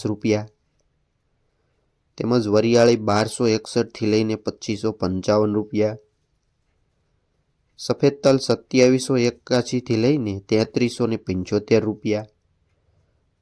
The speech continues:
તો મિત્રો, આ હતા આજના ઊંઝા માર્કેટિંગ યાર્ડના તમામ પાકના બજાર ભાવ.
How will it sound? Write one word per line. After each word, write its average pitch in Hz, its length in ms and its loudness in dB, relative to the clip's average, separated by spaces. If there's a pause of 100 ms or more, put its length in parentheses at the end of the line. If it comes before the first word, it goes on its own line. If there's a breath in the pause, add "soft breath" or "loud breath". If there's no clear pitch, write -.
(120)
તો 120 80 -4
મિત્રો, 131 300 0 (500)
આ 101 200 0
હતા 104 280 -2
આજના 98 440 -2
ઊંઝા 95 360 -2
માર્કેટિંગ 107 560 -4
યાર્ડના 98 320 -2
તમામ 101 340 -4
પાકના 98 400 -4
બજાર 104 320 2
ભાવ. 90 260 -6